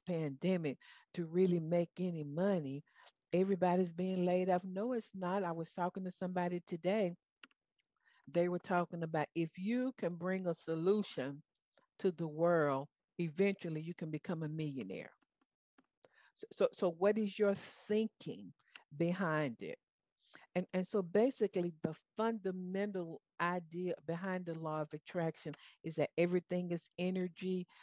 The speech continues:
Um, energy attracts like energy. And so if you begin to change your thinking, we know your thoughts are vibrational, your feelings are vibrational, your,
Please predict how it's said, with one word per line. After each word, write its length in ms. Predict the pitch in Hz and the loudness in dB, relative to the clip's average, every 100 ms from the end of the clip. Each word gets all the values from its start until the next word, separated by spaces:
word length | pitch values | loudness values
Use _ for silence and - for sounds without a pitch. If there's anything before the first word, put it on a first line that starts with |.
| - _ | -20 _
Um, 560 | 156 156 147 143 143 143 - _ _ _ - | -2 2 2 2 0 -4 -12 _ _ _ -2
energy 560 | 185 196 185 170 180 - | 0 2 0 -2 -6 -2
attracts 720 | 151 - - 202 175 175 - | -2 -2 -2 2 4 4 0
like 380 | 185 165 165 170 _ | 2 4 4 0 _
energy. 720 | 180 185 180 175 160 185 180 170 _ - - - - | -4 -2 -2 -4 -4 -2 -2 -4 _ -20 -20 -16 0
And 220 | 175 175 | 0 0
so 400 | - - 180 170 160 | -4 2 4 4 4
if 120 | 170 151 | 0 -2
you 120 | 185 202 | -2 0
begin 360 | 185 170 175 | 0 0 -4
to 80 | 165 - | -4 -6
change 480 | - 190 180 180 165 | -2 2 2 0 -2
your 120 | 160 - | -2 -2
thinking, 400 | - 185 180 190 160 | -6 -4 -4 -6 -4
we 100 | 175 | -2
know 220 | 170 165 160 | 0 0 0
your 120 | 151 _ | -4 _
thoughts 360 | 175 180 - - | 2 2 -2 -6
are 100 | 151 | -4
vibrational, 1000 | 156 143 139 165 185 196 - 185 175 170 - - - | 0 -2 -2 0 0 0 -4 -2 -2 -4 -12 -20 -12
your 160 | 156 151 - - | -2 -2 2 6
feelings 420 | 196 190 190 180 | 8 6 2 -2
are 120 | 185 | -2
vibrational, 1200 | 175 175 180 175 180 180 185 - 185 180 180 180 | 0 0 0 -2 -2 0 -2 -8 -8 -2 0 0
your, 640 | 175 165 160 156 156 156 | 0 0 2 4 4 2